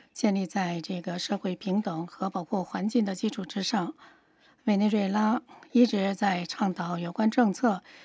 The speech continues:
实现经济多元化、技术主权和社会团结。我们优先重视关键领域，包括农业、能源的投资，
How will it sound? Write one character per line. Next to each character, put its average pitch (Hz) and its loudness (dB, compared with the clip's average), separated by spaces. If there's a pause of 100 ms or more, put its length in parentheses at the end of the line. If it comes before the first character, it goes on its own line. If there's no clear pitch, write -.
(140)
实 - -2
现 190 2 (340)
经 240 8
济 220 4
多 240 4
元 190 2
化、 202 0 (340)
技 233 4
术 214 4
主 180 -4
权 180 0
和 190 -2
社 220 2
会 196 -2
团 190 -2
结。 196 -4 (340)
我 202 2
们 196 2
优 240 8
先 220 4
重 226 4
视 190 -2 (500)
关 247 6
键 233 6
领 185 -2
域， 202 2
包 208 0
括 214 2
农 190 0
业、 226 2 (320)
能 208 6
源 196 2
的 185 -2
投 202 -2
资， 240 2